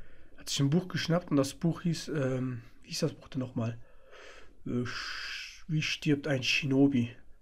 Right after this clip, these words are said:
Oder, ja, wie stirbt ein Shinobi? An ihm lief irgend so eine Person vorbei, er hat gedacht, es wäre Rin, war es aber nicht. Später hat er eine Mission bekommen, oh nein, davor wurde der vierte Hokage gewählt.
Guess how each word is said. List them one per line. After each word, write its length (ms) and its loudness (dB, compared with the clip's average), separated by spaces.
Oder, 240 4
ja, 240 4
wie 40 0
stirbt 300 0
ein 80 -4
Shinobi? 540 2
An 120 2
ihm 120 8
lief 200 6
irgend 160 6
so 80 6
eine 100 8
Person 360 6
vorbei, 220 2
er 80 4
hat 40 -10
gedacht, 200 2
es 60 -8
wäre 120 4
Rin, 220 2
war 100 2
es 100 -6
aber 140 2
nicht. 280 -8
Später 300 2
hat 80 2
er 60 6
eine 80 8
Mission 300 2
bekommen, 460 0
oh 80 2
nein, 300 2
davor 500 4
wurde 680 8
der 120 6
vierte 240 2
Hokage 400 2
gewählt. 400 2